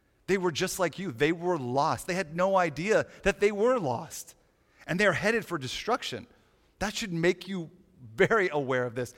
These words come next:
and very desirous that God would change their heart and would call them to him. We should lead us straight to prayer. We should be aware of our own lives in this.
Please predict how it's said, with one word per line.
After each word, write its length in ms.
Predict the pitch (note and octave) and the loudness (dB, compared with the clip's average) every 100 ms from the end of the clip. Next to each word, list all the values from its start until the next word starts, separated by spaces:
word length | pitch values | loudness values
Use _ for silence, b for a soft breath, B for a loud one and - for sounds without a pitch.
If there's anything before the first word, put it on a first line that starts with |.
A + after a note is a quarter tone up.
| B - | B -4
and 200 | D#3+ C3+ | -2 -4
very 420 | A#2 D3+ F#3+ F3+ | -2 2 2 2
desirous 480 | C#3+ B2+ C3+ C3+ - | 0 2 4 2 -2
that 180 | D3 | -4
God 220 | C3 B2+ B2 | 0 0 0
would 100 | A2 | -6
change 300 | C3+ A#2+ A2+ | -6 -6 -4
their 120 | A#2 | -4
heart 220 | A#2 - b b | -4 -6 b b
and 120 | C3 | -6
would 120 | B2+ - | -6 -2
call 180 | B2+ | -2
them 140 | B2 B2 | -2 -6
to 120 | A#2+ | -10
him. 200 | G#2 G2+ _ _ _ _ _ _ _ | -12 -14 _ _ _ _ _ _ _
We 100 | D#3 | -2
should 180 | F#3 E3 | 0 0
lead 240 | D3 F3 | 0 2
us 140 | E3 - | 2 0
straight 280 | E3 D#3 - | -4 -4 -6
to 80 | A#2+ | -4
prayer. 400 | D3+ C#3+ G#2+ - B B B - | 0 2 0 -6 B B B -2
We 120 | G3+ | 0
should 180 | A3 F3 | 0 2
be 100 | G3 | 4
aware 280 | D#3+ E3+ | 6 6
of 80 | F#3+ | 8
our 140 | E3+ D#3 | 6 4
own 240 | F3+ D#3 | 2 2
lives 500 | C3 E3 D3 A2+ - B2+ | 0 0 -2 -4 -6 -4
in 180 | B2 | -2
this. 360 | A#2 G#2 - | -4 -6 -10